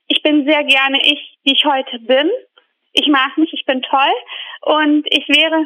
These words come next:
nicht ich, die ich heute bin, wenn mir das nicht passiert wäre. Ähm, deswegen bin ich da sehr fein mit. Weil ich es ja sowieso nicht mehr ändern kann. Und ich möchte, also Dinge, die ich nicht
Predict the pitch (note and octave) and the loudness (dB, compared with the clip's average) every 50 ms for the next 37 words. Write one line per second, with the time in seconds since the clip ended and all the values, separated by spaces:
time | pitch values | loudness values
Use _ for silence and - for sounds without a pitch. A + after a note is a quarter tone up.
0 | D#4 - D#4 D#4 D4 - - - - - E4 D#4+ - - - - C#4 C4+ C#4 - | -2 0 0 0 0 0 -4 -4 0 0 0 0 0 -6 -4 -2 -2 -2 0 0
1 | D4+ C4+ C#4 C4+ C#4 C4+ C4 C4+ C#4+ C#4 C#4+ C#4+ C#4+ _ _ _ _ - C#4+ C4+ | 0 0 0 0 -2 -2 0 0 0 0 0 -2 -4 _ _ _ _ -4 -2 0
2 | C4+ C4 A#3+ C4+ C4 - - C#4 B3+ - - C#4 C4 _ - C#4 B3+ B3 - _ | 0 0 0 -2 -4 -2 -4 -6 -6 -4 -6 -6 -6 _ -4 -4 -4 -4 -4 _
3 | - - - - _ _ _ _ _ _ _ _ _ _ _ _ _ _ _ _ | -8 -8 -8 -8 _ _ _ _ _ _ _ _ _ _ _ _ _ _ _ _
4 | _ _ _ _ _ _ _ _ _ - - B3+ B3+ B3+ C4 C4 B3 _ _ - | _ _ _ _ _ _ _ _ _ -2 0 0 2 0 -2 -6 -8 _ _ -20
5 | - - _ - C#4+ C4+ - D4+ D#4 D4+ D4+ D4 C4+ D4+ D4 D#4 D4+ - - D#4 | -20 -14 _ -2 -2 0 2 2 2 4 2 2 2 2 2 2 0 0 0 0
6 | D4 D4 - D4+ D4 D4 D4 - D#4+ D#4+ E4 - D#4+ D4+ B3 G#3 G#3 A3 _ _ | 0 0 2 0 0 0 0 -2 -2 -2 0 0 0 2 2 0 -2 -4 _ _
7 | _ _ _ _ _ _ _ _ _ _ _ _ _ _ _ _ _ _ _ _ | _ _ _ _ _ _ _ _ _ _ _ _ _ _ _ _ _ _ _ _
8 | _ _ _ _ _ _ _ _ _ _ - B3 D4 D4 D#4 D4+ - - D#4+ D4+ | _ _ _ _ _ _ _ _ _ _ -2 0 2 2 2 0 0 0 0 2
9 | D4+ D#4 C#4 D#4+ D4 D#4+ F4+ F4+ E4+ E4 - D#4 D4+ - D4 D4 C#4+ C4+ A#3 - | 2 2 0 2 2 2 2 4 2 2 2 2 2 2 2 2 2 0 -2 -4
10 | - B3 A3+ A3+ _ - - - - - - C#4+ C#4 C#4 - _ - _ _ - | -4 -4 -4 -6 _ -20 -20 -16 -6 -2 0 0 0 0 -2 _ -20 _ _ -20
11 | _ D4 C4 - _ _ _ _ _ _ - - C#4 D4 D#4 D4+ - - - D4+ | _ -14 -14 -14 _ _ _ _ _ _ -4 0 0 0 0 0 -4 -2 -2 0
12 | D4 - - _ _ _ _ _ - C#4+ C#4+ C4+ D4 C#4+ C#4+ C4 - _ - E4 | 0 0 -4 _ _ _ _ _ -4 -4 -2 0 0 0 -2 -2 -6 _ 0 0
13 | F4 F4+ F#4 F4+ - D#4+ D4 D4 C4+ D4 C#4 - - | 2 2 0 0 2 2 2 2 2 0 -4 -4 -4